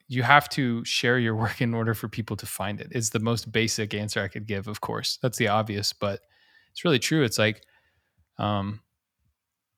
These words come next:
we have to share this podcast with someone in order for them to find it. And of course, we are not spending a lot of time marketing the show, and we don't have a desire to do that,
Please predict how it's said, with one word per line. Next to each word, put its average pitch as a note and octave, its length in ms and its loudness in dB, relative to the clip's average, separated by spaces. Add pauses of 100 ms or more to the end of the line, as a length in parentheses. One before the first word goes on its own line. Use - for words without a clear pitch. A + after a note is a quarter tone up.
(120)
we A#2+ 180 4
have A#2+ 300 4
to - 80 -2
share A2+ 360 2
this A2 220 -2
podcast A2+ 560 0
with G#2+ 100 -6
someone A2 600 -4
in A#2+ 160 -6
order A2 160 -4
for - 120 -12
them G#2 160 -6
to G#2 60 -8
find G#2+ 320 -4
it. C3 160 -2 (160)
And C3 80 0
of A#2 80 -2
course, B2+ 260 2
we B2 260 4
are B2+ 100 6
not A2+ 400 2 (800)
spending A#2 640 0 (100)
a A#2 60 0
lot G#2+ 200 2
of G#2 100 -4
time G2+ 180 -4
marketing G#2 420 -2
the G#2 80 -2
show, A2 300 0
and G#2+ 100 -4
we A2+ 80 0
don't A2+ 180 0
have A2 160 -2
a G#2+ 40 -4
desire G#2 420 -2
to G#2 80 -8
do B2 220 0
that, G2+ 280 -2